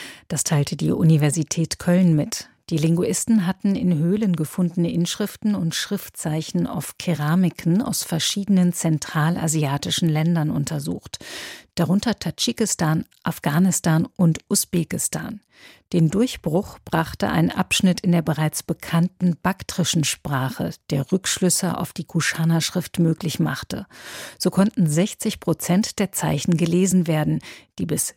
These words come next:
siebenhundert nach Christus in Gebrauch waren.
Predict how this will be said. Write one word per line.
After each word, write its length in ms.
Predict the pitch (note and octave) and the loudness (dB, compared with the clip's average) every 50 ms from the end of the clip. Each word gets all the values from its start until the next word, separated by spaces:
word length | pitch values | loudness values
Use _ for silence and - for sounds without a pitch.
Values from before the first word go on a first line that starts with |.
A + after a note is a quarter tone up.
| _ _ | _ _
siebenhundert 800 | - D#3 F3 G#3 A3+ A3+ F3+ D3+ F3+ F#3+ G3+ A3 G#3+ - - | -2 0 2 4 4 4 4 4 4 4 4 2 0 0 0
nach 220 | E3 D#3 D#3 - - | 0 0 0 -2 -6
Christus 540 | - - F3 E3+ - - F#3 F3 E3 - - - | -6 -4 -4 -4 -4 -4 -4 -4 -4 -4 -8 -2
in 160 | - F3 E3 | 0 0 0
Gebrauch 520 | - F#3 - - - E3 D#3 D3+ D3+ - - | 0 -2 -6 -4 -4 -2 -4 -4 -4 -8 -8
waren. 460 | - D#3 D3 D3+ D3 - - - F#3 | -6 -6 -6 -6 -6 -6 -8 -8 -10